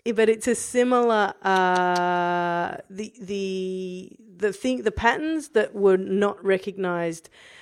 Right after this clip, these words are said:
um, before that, uh, were also, there were similar patterns not recognised in the U S election. However, um, one of the things that has kind of struck me, and I do think that it's dangerous,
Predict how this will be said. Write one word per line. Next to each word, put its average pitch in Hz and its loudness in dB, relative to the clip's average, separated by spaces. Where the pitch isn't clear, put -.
um, 170 -2
before 175 4
that, 170 0
uh, - -2
were 202 4
also, 196 2
there 185 2
were 180 2
similar 185 0
patterns 175 -6
not 180 -6
recognised 160 -6
in 151 -6
the 151 -8
U 156 -4
S 240 -2
election. 170 -4
However, 247 -2
um, 226 2
one 277 2
of 392 4
the 403 6
things 277 0
that 208 0
has 208 -2
kind 208 0
of 185 -4
struck - -8
me, 202 -6
and 226 -2
I 233 0
do 262 -2
think 196 -6
that 165 -2
it's 151 -14
dangerous, 170 -10